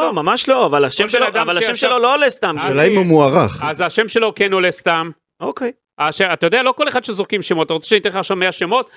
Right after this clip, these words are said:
Speaker 1: ואז יגידו, "טוב, בפודקאסט של וואן נתנו זה וזה וזה",
Speaker 2: לא,
Speaker 1: זה
Speaker 2: אני, אני שואל, גידי.
Speaker 1: לא, אז
Speaker 2: אני
Speaker 1: אתה אומר לי
Speaker 2: שואל,
Speaker 1: שלא זרקו סתם,
Speaker 2: רגע.
Speaker 1: אז אני אומר, אה, לא זרקו סתם, אני אומר לך, כן סתם זרקו.
Speaker 2: אני שואל,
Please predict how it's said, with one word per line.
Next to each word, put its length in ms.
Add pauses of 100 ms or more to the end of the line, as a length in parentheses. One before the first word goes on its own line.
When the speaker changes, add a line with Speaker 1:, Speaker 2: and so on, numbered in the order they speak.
(140)
Speaker 1:
ואז 200
יגידו, 280
"טוב, 420
בפודקאסט 440
של 120
וואן 220
נתנו 280
זה 180
וזה 240
וזה", 180
Speaker 2:
לא, 120
Speaker 1:
זה 140
Speaker 2:
אני, 200
אני 140
שואל, 340
גידי. 520
Speaker 1:
לא, 220
אז 120
Speaker 2:
אני 80
Speaker 1:
אתה 80
אומר 140
לי 120
Speaker 2:
שואל, 80
Speaker 1:
שלא 180
זרקו 300
סתם, 160
Speaker 2:
רגע. 100
Speaker 1:
אז 120
אני 80
אומר, 160
אה, 100
לא 120
זרקו 260
סתם, 200
אני 60
אומר 100
לך, 160
כן 140
סתם 260
זרקו. 380
Speaker 2:
אני 220
שואל, 480